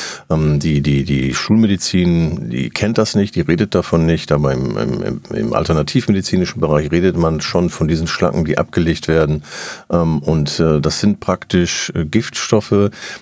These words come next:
die aus dem Körper nicht mehr raustransportiert werden können. Und vor allen Dingen auch Dinge, die der Körper nicht kennt und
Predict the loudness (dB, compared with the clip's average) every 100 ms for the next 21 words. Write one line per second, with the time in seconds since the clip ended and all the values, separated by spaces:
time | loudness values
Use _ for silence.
0 | -4 0 2 2 4 2 -2 -8 -2 0
1 | 0 -2 0 0 2 2 0 -2 -4 0
2 | 2 0 -4 0 2 2 2 0 0 -2
3 | -4 0 -2 -2 -4 -2 -4 -4 -4 -2
4 | -2 0 0 2 2 0 -2 -8 -16 -6
5 | -2 2 2 2 2 0 0 0 2 0
6 | -2 -6 -2 -2 -2 -4 -6